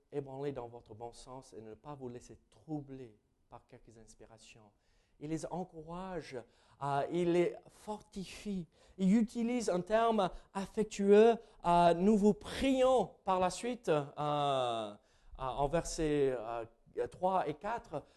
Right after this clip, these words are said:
ne pas être ébranlé. Il n'est pas sévère avec l'église de Thessalonique. Il n'est pas sévère parce que les jeunes, euh, chrétiens ne se sont trompés,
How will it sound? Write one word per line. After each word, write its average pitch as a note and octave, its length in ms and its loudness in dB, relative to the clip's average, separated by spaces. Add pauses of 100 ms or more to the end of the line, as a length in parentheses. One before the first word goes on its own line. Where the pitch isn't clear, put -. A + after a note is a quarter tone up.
(220)
ne G3 120 4
pas G#3+ 340 4
être - 160 0 (160)
ébranlé. A#3 840 10 (1300)
Il A3 100 0
n'est A#3+ 100 4
pas C#4 240 -4
sévère A#3+ 520 -4 (100)
avec F3 200 -6
l'église E3+ 440 -4
de D#3+ 80 -8
Thessalonique. D#3 680 -10 (520)
Il G3+ 80 0
n'est A#3 100 4
pas D4+ 200 -2
sévère A3+ 720 2
parce G#3+ 220 -6
que G#3+ 140 4 (240)
les A3+ 140 8
jeunes, B3+ 340 8
euh, G#3 320 6
chrétiens A#3 380 0
ne G#3+ 100 0
se F#3+ 180 -2
sont G3+ 240 4
trompés, A#3 440 6